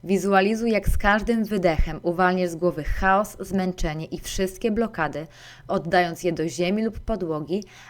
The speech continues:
a wraz z pachnącym wdechem przepełnia Cię energia i jasność umysłu. Poczuj w sobie tę orzeźwiającą moc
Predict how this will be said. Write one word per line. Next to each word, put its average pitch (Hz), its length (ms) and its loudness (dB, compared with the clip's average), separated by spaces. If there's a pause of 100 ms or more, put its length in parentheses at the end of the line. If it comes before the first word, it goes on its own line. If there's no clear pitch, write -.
a 175 140 0
wraz 165 320 -2
z - 140 -10
pachnącym 170 680 -2
wdechem 143 600 0
przepełnia 175 600 2
Cię - 240 -2
energia 180 580 2
i 175 200 -4
jasność 165 560 0
umysłu. 165 460 -8 (440)
Poczuj 208 440 4
w - 80 -8
sobie 160 260 -2
tę - 140 -4
orzeźwiającą 180 880 2
moc 165 460 -2